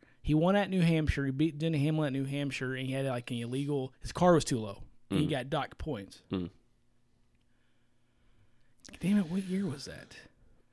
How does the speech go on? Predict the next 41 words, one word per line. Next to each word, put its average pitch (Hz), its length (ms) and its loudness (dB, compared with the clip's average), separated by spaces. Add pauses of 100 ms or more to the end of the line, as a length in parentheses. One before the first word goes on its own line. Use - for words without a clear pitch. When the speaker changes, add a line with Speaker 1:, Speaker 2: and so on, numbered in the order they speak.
(400)
Speaker 1:
I'm 147 300 2
sorry, 139 300 4
my 123 280 0 (100)
mind 123 320 -2
is 110 300 -10 (680)
Speaker 2:
It's - 160 -2
gonna 101 200 4
be 98 120 -6
bugging 110 220 6
you 95 80 0
now. 92 140 2
Speaker 1:
It 156 120 6
is, 123 260 2
it 123 140 0
is, 113 180 -2
yeah. 113 200 -8 (520)
Speaker 2:
Um, 113 520 6 (760)
okay. 117 240 4 (420)
Well, 135 460 6 (840)
while 104 200 4
you're 123 160 4
figuring 110 380 2
that 104 180 4
out, 87 240 2 (560)
unless 95 240 -6
you - 40 -6
got 95 120 2
it - 80 -12
pulled 87 180 -2
up. 92 200 -2 (720)
Speaker 1:
No, 196 120 6
go 180 140 6
on. 175 180 6
We 147 100 4
go, 156 160 -4
we 147 140 -4
go 139 80 -2
on. 107 200 -6
I'll 104 120 -10 (240)
go. 131 140 0
Speaker 2:
Um, 95 500 8